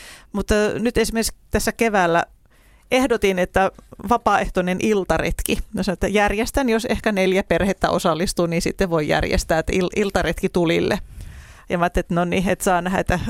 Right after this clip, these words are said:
toukokuu ja, ja kaik-, kaikki kiireet tässä näitä, tuleekohan ketään, niin siellä oli yli neljäkymmentä osallistujaa, lähes viisikymmentä. Et mun piti vaihtaa jo sitä paikkaakin, että jaha, että tolle tuli paikalle.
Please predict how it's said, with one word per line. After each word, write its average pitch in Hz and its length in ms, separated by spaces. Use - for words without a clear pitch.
toukokuu 226 520
ja, - 120
ja 180 120
kaik-, 202 300
kaikki 226 320
kiireet 196 480
tässä 175 280
näitä, 160 240
tuleekohan 170 580
ketään, 160 420
niin 190 200
siellä 190 280
oli 175 120
yli 190 220
neljäkymmentä - 800
osallistujaa, - 640
lähes 185 240
viisikymmentä. 202 720
Et - 140
mun 226 120
piti 220 260
vaihtaa 214 340
jo 196 80
sitä 208 260
paikkaakin, - 560
että 190 120
jaha, 208 200
että 214 140
tolle 262 300
tuli 262 300
paikalle. 196 400